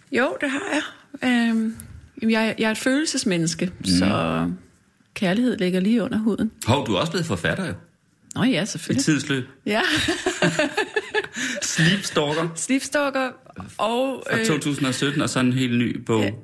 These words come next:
Speaker 2: om kvinder i overgangsalderen.
Speaker 1: Ja, klimakteriet selv.
Speaker 2: Ja, der har
Speaker 1: Jeg
Speaker 2: du
Speaker 1: tager
Speaker 2: interviewet
Speaker 1: altså
Speaker 2: en masse kvinder om, øh, at være i overgangsalderen.
Speaker 1: Poul, jeg skal
Speaker 2: Hva?
Speaker 1: altså lige have min trøje af. Jeg sveder.
Speaker 2: Men du tager den bare
Speaker 1: Det er
Speaker 2: af.
Speaker 1: godt, det er godt.
Speaker 2: Simpelthen.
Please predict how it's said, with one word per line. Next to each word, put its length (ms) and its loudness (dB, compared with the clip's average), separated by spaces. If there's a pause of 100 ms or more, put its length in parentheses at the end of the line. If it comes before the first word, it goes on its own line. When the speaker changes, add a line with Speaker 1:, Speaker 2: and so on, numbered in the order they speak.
(280)
Speaker 2:
om 280 2
kvinder 280 2
i 80 2
overgangsalderen. 840 -2
Speaker 1:
Ja, 300 2
klimakteriet 680 -2
selv. 200 -6 (260)
Speaker 2:
Ja, 60 2
der 560 -2
har 60 6
Speaker 1:
Jeg 100 4
Speaker 2:
du 40 4
Speaker 1:
tager 100 4
Speaker 2:
interviewet 380 2
Speaker 1:
altså 160 -2
Speaker 2:
en 60 2
masse 240 0
kvinder 320 0
om, 260 0
øh, 80 -2 (640)
at 60 0
være 140 2
i 20 2
overgangsalderen. 680 -2 (140)
Speaker 1:
Poul, 340 2
jeg 140 0
skal 100 -2
Speaker 2:
Hva? 40 2
Speaker 1:
altså 200 0
lige 120 2
have 100 4
min 100 4
trøje 400 2
af. 80 -2
Jeg 80 -2
sveder. 320 2
Speaker 2:
Men 100 4
du 100 2
tager 160 2
den 80 2
bare 120 2
Speaker 1:
Det 40 2
er 120 2
Speaker 2:
af. 60 -2
Speaker 1:
godt, 40 -10
det 80 -6
er 40 0
godt. 240 -4 (960)
Speaker 2:
Simpelthen. 460 -2